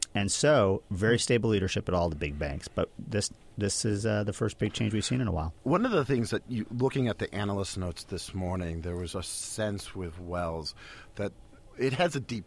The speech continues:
Speaker 2: bench, and, you know, where you are, you know, the,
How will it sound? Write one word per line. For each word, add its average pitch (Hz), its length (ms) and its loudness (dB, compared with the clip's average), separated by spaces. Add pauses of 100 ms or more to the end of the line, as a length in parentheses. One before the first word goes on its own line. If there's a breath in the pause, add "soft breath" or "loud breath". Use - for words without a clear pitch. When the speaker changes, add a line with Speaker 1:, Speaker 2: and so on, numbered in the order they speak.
(100)
Speaker 2:
bench, - 560 -4 (140)
and, 98 580 -2 (420 loud breath)
you 107 120 -2
know, 107 200 2
where 107 380 0
you 107 280 0
are, 110 420 4 (180)
you 104 80 -6
know, 95 180 -4 (100)
the, 98 140 -6